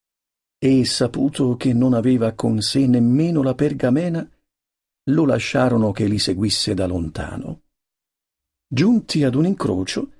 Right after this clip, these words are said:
un uomo si offrì di guidarli, ma ben presto si accorsero di allontanarsi dalla città celeste. Troppo tardi. Una rete stesa lungo la via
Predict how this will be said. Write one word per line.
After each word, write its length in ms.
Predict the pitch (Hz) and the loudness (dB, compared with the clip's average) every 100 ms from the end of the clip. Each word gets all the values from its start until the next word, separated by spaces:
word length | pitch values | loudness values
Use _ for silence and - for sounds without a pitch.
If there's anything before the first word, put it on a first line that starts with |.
| _ _ _ _ - | _ _ _ _ 0
un 100 | 254 | 2
uomo 300 | 139 101 139 | 4 2 2
si 160 | 180 233 | 0 -2
offrì 320 | 226 - 127 | -2 -4 -4
di 100 | 120 | -2
guidarli, 720 | 127 135 - - - - - - _ _ _ _ - | 0 -2 -2 -8 -8 -8 -10 -14 _ _ _ _ -2
ma 80 | 247 | 0
ben 240 | 165 131 | 2 0
presto 640 | - 131 107 - 104 - _ _ | 2 0 0 -4 -8 -8 _ _
si 180 | - - | -6 -2
accorsero 680 | 156 - 202 202 - - 147 | -2 -2 -2 0 -2 -2 0
di 100 | 139 | 2
allontanarsi 840 | 127 156 131 117 101 82 90 - | 2 2 0 0 0 -2 -4 -6
dalla 280 | 107 98 90 | -2 -2 -2
città 400 | - 92 101 90 | -4 -4 -4 -4
celeste. 720 | - 90 80 - - - - _ _ _ _ _ _ _ _ _ | -6 -6 -6 -8 -8 -14 -18 _ _ _ _ _ _ _ _ _
Troppo 480 | - 147 160 - 143 | -2 -2 -2 -4 -2
tardi. 580 | 156 131 - - - - _ _ _ _ _ _ _ _ 117 | -2 -4 -6 -10 -16 -18 _ _ _ _ _ _ _ _ -2
Una 200 | 117 120 | 2 4
rete 320 | 156 143 135 | 4 4 0
stesa 420 | - - 165 151 | 0 -2 0 2
lungo 340 | 135 160 143 | 2 2 2
la 120 | 127 117 | 2 0
via 280 | 135 90 | -2 -4